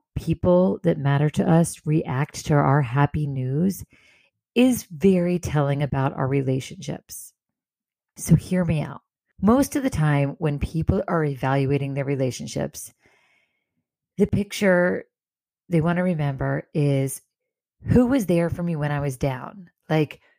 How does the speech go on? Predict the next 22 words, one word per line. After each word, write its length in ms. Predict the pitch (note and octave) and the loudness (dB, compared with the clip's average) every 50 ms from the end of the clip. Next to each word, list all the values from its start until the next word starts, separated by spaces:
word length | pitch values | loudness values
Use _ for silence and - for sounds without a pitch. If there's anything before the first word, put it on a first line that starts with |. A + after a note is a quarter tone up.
| _ _ _ - | _ _ _ 0
who 180 | - C4 C4+ | 2 2 4
showed 300 | A#3+ - - A#3 A3 F3+ | 4 4 4 4 6 6
up 180 | E3+ E3 - - | 4 2 2 -2
for 140 | - - D#3 | -8 -6 -4
me 180 | D#3+ D#3+ D#3 | -2 0 0
at 140 | D#3 D#3 - | 0 -2 0
the 100 | - D#3 | -2 -4
funeral, 580 | C#3 - - - D3 C3+ C3 D3+ D3+ - - - | -4 -4 -6 -4 -2 -2 -2 -4 -6 -6 -6 -6
or 220 | D#3 D#3 - - - | -6 -8 -10 -12 -8
who 280 | - - A3+ A#3 A#3+ A#3 | -2 0 2 2 2 2
reached 380 | G#3+ A3+ A#3 G#3+ - - - | 2 0 0 0 -2 0 2
out 200 | E3 D#3+ D#3 D#3+ | 4 4 4 2
when 120 | E3 D3+ D3+ | 2 0 -2
you 80 | D3+ | 0
got 180 | C#3+ D3+ D#3 D3+ | 0 0 -2 -2
fired 540 | - - D3 C#3+ C#3 C3 B2 A#2+ A#2+ B2 - | -4 -2 0 0 0 0 -2 -4 -6 -8 -8
or 100 | - D#3 C3+ - | -8 -8 -4 2
diagnosed 800 | - F#3 E3 E3 E3 D#3+ D3+ - C#3+ C#3+ C#3+ D3+ D3 - - - - | 2 4 4 6 4 2 2 0 -2 -2 -2 -4 -8 -12 -14 -14 -8
or 460 | - E3 D#3 D3+ D3+ D3+ D3+ D3+ D#3+ _ _ _ - | -4 -2 0 0 0 -2 -4 -6 -8 _ _ _ 0
broken 320 | - E3+ D#3+ D3+ - D#3 | 2 2 2 4 2 0
up? 200 | C#3+ C#3 C#3 - - | -2 -2 -6 -6 -4
Like, 400 | - D#3 D3+ - - - - | -2 -2 -2 -4 -8 -20 -20